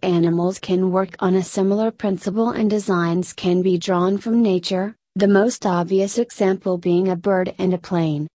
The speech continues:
If the same were true between what we can do through technological means and spirits,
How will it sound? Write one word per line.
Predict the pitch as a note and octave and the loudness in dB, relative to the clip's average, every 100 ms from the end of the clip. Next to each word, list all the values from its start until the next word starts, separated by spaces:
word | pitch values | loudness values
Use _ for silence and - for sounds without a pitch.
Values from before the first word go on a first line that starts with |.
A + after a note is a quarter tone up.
| _ _ _ | _ _ _
If | G#3 G3 | -2 -2
the | - | -2
same | F#3+ - F3 F#3 | -4 0 2 2
were | F#3 | -2
true | F3+ - F#3 | -4 -2 0
between | F#3 F#3 - F#3 F#3+ | -2 -6 -4 -2 0
what | F3+ F3+ | 0 0
we | - G3+ | 0 0
can | G3+ F#3 | 0 0
do | F#3 F#3 | 0 0
through | - F3+ | -2 -4
technological | E3 F#3 F#3+ F3 F3 F3 G3 - F#3+ | -4 -4 -2 0 0 0 -4 -4 0
means | F3+ F3 F3+ | 2 0 0
and | - G3+ | -2 -2
spirits, | G3+ - G#3 F3 E3 E3 - - | -2 -2 0 0 0 -4 -10 -14